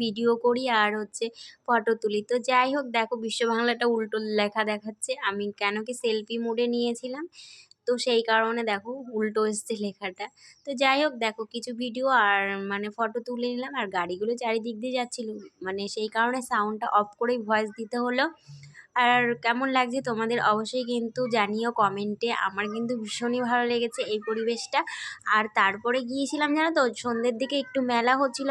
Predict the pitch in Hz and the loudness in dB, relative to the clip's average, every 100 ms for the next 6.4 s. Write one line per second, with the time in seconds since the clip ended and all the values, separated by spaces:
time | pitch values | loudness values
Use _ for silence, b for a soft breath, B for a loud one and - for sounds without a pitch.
0 | 262 233 214 208 196 208 226 277 233 196 | 2 2 2 -2 -2 0 0 0 -4 -4
1 | 214 214 233 277 240 220 214 226 233 254 | -2 -2 0 0 0 0 2 4 4 4
2 | 214 - 196 202 262 247 208 B B - | 2 -4 -6 -4 -4 -6 -6 B B -4
3 | 233 247 285 320 226 - - 262 277 226 | 0 0 0 0 -2 -2 0 2 4 6
4 | 202 196 214 226 - 269 285 277 233 233 | 4 2 0 0 -2 -6 0 4 4 4
5 | 285 247 220 214 226 240 220 220 202 185 | 2 4 4 2 -4 0 0 2 2 2
6 | 180 185 190 214 | -2 -2 -2 0